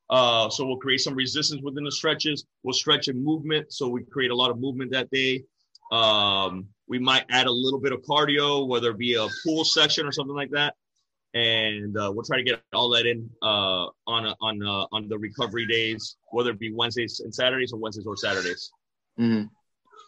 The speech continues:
Speaker 2: And now we can move to this one here. This was from probably two, three years ago. You said him and Yonder. Uh, here, so Monday, Tuesday, Wednesday, Thursday, Friday.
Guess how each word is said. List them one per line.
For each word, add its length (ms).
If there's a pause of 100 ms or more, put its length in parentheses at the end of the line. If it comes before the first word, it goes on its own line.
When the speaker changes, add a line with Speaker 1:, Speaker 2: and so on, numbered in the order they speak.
(120)
Speaker 2:
And 140
now 160
we 100
can 160
move 200
to 120
this 260
one 200
here. 420
This 180
was 160
from 360
probably 260
two, 240
three 220
years 220
ago. 200
You 140
said 500
him 240
and 320
Yonder. 560 (580)
Uh, 460 (1040)
here, 320
so 220
Monday, 420
Tuesday, 460
Wednesday, 400
Thursday, 360
Friday. 500